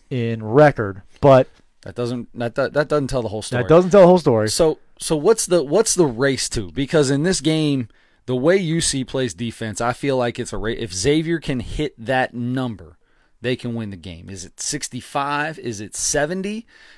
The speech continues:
Speaker 2: Can U C get into the seventies? Xavier is not a very good defensive team.
Speaker 1: Right.
Speaker 2: We, this is the worst defensive team I've ever seen at,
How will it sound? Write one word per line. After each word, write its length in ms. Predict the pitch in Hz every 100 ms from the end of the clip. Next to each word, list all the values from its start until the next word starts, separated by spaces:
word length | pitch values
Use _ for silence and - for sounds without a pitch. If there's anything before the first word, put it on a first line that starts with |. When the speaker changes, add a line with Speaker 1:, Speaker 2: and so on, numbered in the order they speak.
| _
Speaker 2:
Can 220 | - 135 131
U 160 | 160
C 340 | 170 165 170 156
get 380 | 117 110 175
into 320 | - 151 156 165
the 100 | 143
seventies? 480 | - 143 165 170
Xavier 340 | 110 165 165 139
is 240 | 104 110
not 360 | 110 113 131 123
a 20 |
very 260 | 95 101 92
good 220 | 107 95
defensive 460 | 107 - 107 82
team. 240 | - 110 85 - -
Speaker 1:
Right. 180 | 107 101
Speaker 2:
We, 120 | 165
this 260 | 143 151 -
is 140 | 156
the 280 | 104 113 175
worst 320 | 175 151 127
defensive 440 | 110 131 139 120 104
team 320 | 135 120 107 -
I've 220 | 113 131
ever 460 | 117 113 135 120 98
seen 640 | - - 147 135 107 82 - _ _ _ _ _ _ _ _ _ _ _ _ _
at, 260 | 113 117